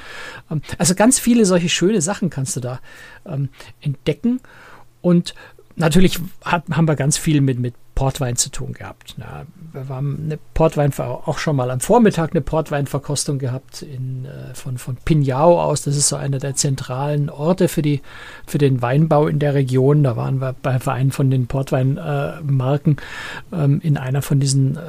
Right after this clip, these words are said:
den Weinberg schön, äh, besichtigen können, so ein bisschen erklären lassen, auch wie sie die, die, den Wein dort anbauen, was für S-, Weinsorten für, für Portwein verwendet werden. Du lernst ganz viel über die Herstellung von, von Portwein, was durchaus,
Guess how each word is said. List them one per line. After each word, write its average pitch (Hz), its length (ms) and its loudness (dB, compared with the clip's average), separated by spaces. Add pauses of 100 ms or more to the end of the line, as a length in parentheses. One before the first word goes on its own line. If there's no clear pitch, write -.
(160)
den 135 400 -4
Weinberg 202 420 4
schön, 180 240 8
äh, 175 240 0
besichtigen 147 520 0
können, 135 180 0
so 131 120 -2
ein 135 40 -6
bisschen 135 220 -2
erklären 135 420 -2
lassen, 135 260 -2
auch 139 220 -6
wie 147 180 0
sie 147 140 0
die, 135 140 0
die, 127 400 -6
den 131 260 -6
Wein 131 220 -6
dort 135 180 -8
anbauen, 151 680 2
was - 160 0
für - 220 -4 (380)
S-, - 340 -2
Weinsorten 143 600 -2
für, 135 240 -6
für 143 140 -8
Portwein 139 420 -6
verwendet 143 480 0
werden. 127 100 -2
Du 135 80 -2
lernst 135 360 0
ganz 156 220 2
viel 156 260 0
über 143 120 -2
die 139 80 -2
Herstellung 143 540 0
von, 135 180 -4
von 139 200 -6
Portwein, 135 580 -4
was 131 100 -8
durchaus, 147 420 -4